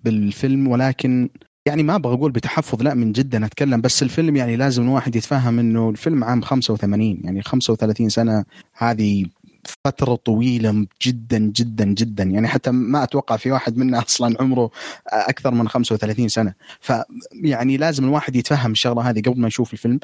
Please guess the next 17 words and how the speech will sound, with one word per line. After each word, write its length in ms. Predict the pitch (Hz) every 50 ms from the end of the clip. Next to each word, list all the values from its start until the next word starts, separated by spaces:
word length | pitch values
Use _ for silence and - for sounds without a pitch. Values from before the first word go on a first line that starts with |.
| - - - - -
يعني 160 | 160 196 233
لو 120 | 226 208 190
كان 180 | - 202 165
شخص 280 | 135 - 135 - - -
تفرج 240 | - 139 123 123 113 110
على 60 | 110
الفيلم 200 | 113 - 139 123
من 140 | 104 104 104 - - -
قبل، 340 | 135 131 117 110 107 - - -
ما، 220 | - - - -
ما 180 | 135 147 131 113
أتوقع 300 | - 120 120 - - - - - - -
يعني 500 | - - - 110 110 113 110 120 139 139
already 200 | 135 139 135 123
هو 200 | 110 113 117 107
ح-، 220 | 101 - 113 - -
يعني 440 | - 131 123 117 120 123 117 110